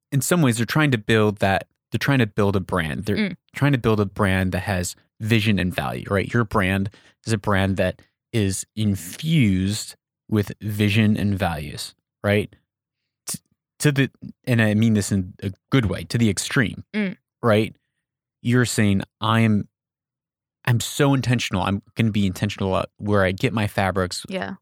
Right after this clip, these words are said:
Speaker 1: what's in my fabrics,
Speaker 2: Yeah.
Speaker 1: the supply chain, the way, like, I don't want to waste." So for people who have those value-based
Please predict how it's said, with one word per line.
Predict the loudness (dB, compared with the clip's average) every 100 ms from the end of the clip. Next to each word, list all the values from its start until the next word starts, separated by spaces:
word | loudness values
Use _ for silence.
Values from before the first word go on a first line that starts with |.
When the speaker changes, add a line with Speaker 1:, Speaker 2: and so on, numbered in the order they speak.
| _
Speaker 1:
what's | -2 0
in | 0 2
my | 2
fabrics, | 0 -2 0 -4 -4 -12 -16 -12
Speaker 2:
Yeah. | -8 -8 -10 -6
Speaker 1:
the | -4
supply | -4 0 2 2
chain, | 0 0 0 -4 -10 _ _ _
the | -2
way, | 2 4 2
like, | 2 -2 -2 0
I |
don't | 0 2
want | 0 0 -2
to | 0 2 2 -2 -4 _ _ _ _ _ _ 0
waste." | 2 2 -2 -8 -14 -20 _ _ _ _ _ _ _ _ _ _ _ _ _ _ _ _ _ _ -6
So | 0 0
for | 0
people | -2 0 0 2
who | 2
have | 2 2
those | 0 -4 -6 -12
value-based | -4 0 0 0 -2 -4 -6 -8 -10 -16